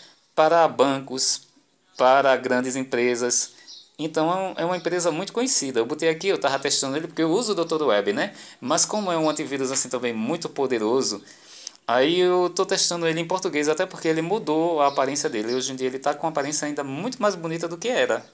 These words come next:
Ele está aqui, ó. Então o antivírus é completo, muito bom. É, algumas funções eu não tô usando porque eu uso o doutor Web,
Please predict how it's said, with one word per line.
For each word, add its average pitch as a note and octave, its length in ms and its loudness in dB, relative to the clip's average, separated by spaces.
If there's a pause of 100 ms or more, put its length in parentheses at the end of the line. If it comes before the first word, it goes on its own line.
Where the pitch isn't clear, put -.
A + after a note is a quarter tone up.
(100)
Ele D3+ 180 -4
está F3+ 220 -2
aqui, D3 300 -8
ó. F#2+ 120 -4 (1300)
Então D#3+ 320 0
o E3 60 2
antivírus D#3 400 -2
é D#3 80 4
completo, C3+ 840 -2
muito D#3+ 560 -2
bom. B2+ 280 -2 (840)
É, A#2+ 400 6
algumas D#3 500 2
funções D#3 380 -2
eu C#3+ 40 -4
não C#3+ 140 -4
tô C#3+ 160 0
usando B2+ 240 -2
porque D3 260 -6
eu C#3+ 120 2
uso B2+ 480 -4
o B2+ 80 -6
doutor C3 280 -2
Web, A#2 480 2